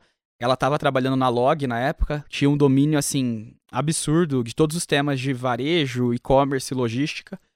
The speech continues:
É... e o Lucas, né, que, que é um, um, um dos nossos co-founders também, na posição de C T O, liderando toda a parte de tecnologia e produto, que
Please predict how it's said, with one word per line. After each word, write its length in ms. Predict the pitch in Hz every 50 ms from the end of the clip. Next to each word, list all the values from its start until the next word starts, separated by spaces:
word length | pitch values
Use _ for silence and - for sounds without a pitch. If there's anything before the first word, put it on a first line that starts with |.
| _ _ _ _ _ _ _ _ _ -
É... 600 | 113 113 117 120 117 117 117 117 113 113 113 113 - _ -
e 140 | - 175 202
o 40 |
Lucas, 440 | 214 170 170 190 - - 165 135 123
né, 160 | 131 131 135
que, 360 | 147 - - 143 131 131 123 120
que 260 | - - - 131 131
é 120 | 127 127
um, 240 | 127 123 131 139 131 123 -
um, 380 | 117 120 120 117 117 107 107 - -
um 80 | 123 135
dos 80 | 127
nossos 220 | 135 139 131 127 -
co-founders 560 | - 127 - - 135 131 143 151 147 127 -
também, 320 | - 127 120 131 143 156
na 80 | 165 143
posição 420 | 135 - 131 127 - 139 131 127
de 120 | 127 120 -
C 100 | - 131
T 180 | - - -
O, 140 | 135 147 160
liderando 360 | 160 139 127 123 120 127 127
toda 120 | - 151 151
a 40 | 147
parte 160 | - 135 131
de 60 | -
tecnologia 500 | - 131 123 - 135 131 127 120 117 127
e 20 | 127
produto, 540 | - - 143 131 131 143 160 - - 180 - _ _ _ _ _ _ _ _ _ _ -
que 160 | - 139 127